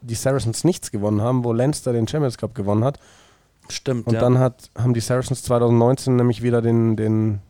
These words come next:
Speaker 2: Nee, nee, nee, nee,
Speaker 1: Nee?
Speaker 2: nee. Weil Saracens
Speaker 1: Nicht?
Speaker 2: hat in der, in der Saison, wo sie, wo sie die
Speaker 1: Ich bin
Speaker 2: äh,
Speaker 1: mir ziemlich sicher.
Speaker 2: Championship nicht, wo sie, wo sie die,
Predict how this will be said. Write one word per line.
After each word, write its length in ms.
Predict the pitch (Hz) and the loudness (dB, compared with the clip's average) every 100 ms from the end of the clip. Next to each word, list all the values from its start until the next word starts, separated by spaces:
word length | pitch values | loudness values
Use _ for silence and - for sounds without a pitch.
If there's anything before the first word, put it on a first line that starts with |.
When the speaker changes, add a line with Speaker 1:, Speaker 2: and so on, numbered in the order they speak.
| _ | _
Speaker 2:
Nee, 260 | 120 120 107 | -6 -6 -6
nee, 180 | - 123 | -6 -6
nee, 140 | 117 113 | -4 -6
nee, 160 | 117 | -2
Speaker 1:
Nee? 120 | 120 | -2
Speaker 2:
nee. 80 | 175 - _ _ _ | -2 -4 _ _ _
Weil 100 | 101 | -8
Saracens 320 | - 127 123 | -2 -2 -2
Speaker 1:
Nicht? 80 | 127 | -4
Speaker 2:
hat 100 | 123 | -4
in 180 | 139 139 | -4 -4
der, 180 | 131 127 | -2 -4
in 80 | 123 | -4
der 100 | 123 | -6
Saison, 300 | 113 123 117 | -4 -4 -2
wo 80 | 120 | -4
sie, 220 | 117 117 - | -4 -6 -6
wo 120 | 117 | -6
sie 140 | 113 | -6
die 240 | 110 110 - _ _ _ - | -6 -10 -10 _ _ _ -14
Speaker 1:
Ich 60 | |
bin 100 | - | -8
Speaker 2:
äh, 60 | 113 | -6
Speaker 1:
mir 140 | 82 | -6
ziemlich 260 | - 82 80 | -10 -12 -10
sicher. 180 | - - | -12 2
Speaker 2:
Championship 460 | 196 214 165 165 | 2 4 0 -2
nicht, 320 | 143 165 185 143 | -2 -4 -4 0
wo 140 | 156 | 2
sie, 140 | 143 | 2
wo 100 | 139 | 0
sie 120 | 139 131 | 0 0
die, 260 | 135 135 | 0 -2